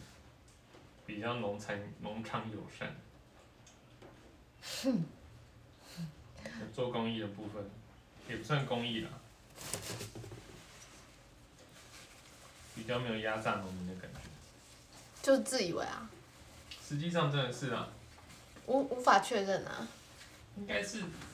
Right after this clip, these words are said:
Speaker 1: 大家都这么讲，所以应该是吧。
Speaker 2: 嗯，对啊，所以就是无法确认啊。我是不太觉得能够多回馈多少到农民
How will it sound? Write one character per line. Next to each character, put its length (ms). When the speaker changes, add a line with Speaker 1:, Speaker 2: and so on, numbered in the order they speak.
Speaker 1:
大 100
家 100
都 140
这 80
么 180
讲， 160
所 140
以 60
应 100
该 80
是 200
吧。 180
Speaker 2:
嗯， 220
对 100
啊， 260
所 160
以 80
就 120
是 120
无 120
法 240
确 200
认 240
啊。 80
我 100
是 120
不 140
太 260
觉 180
得 240
能 240
够 240
多 180
回 160
馈 220
多 160
少 120
到 220
农 160
民 100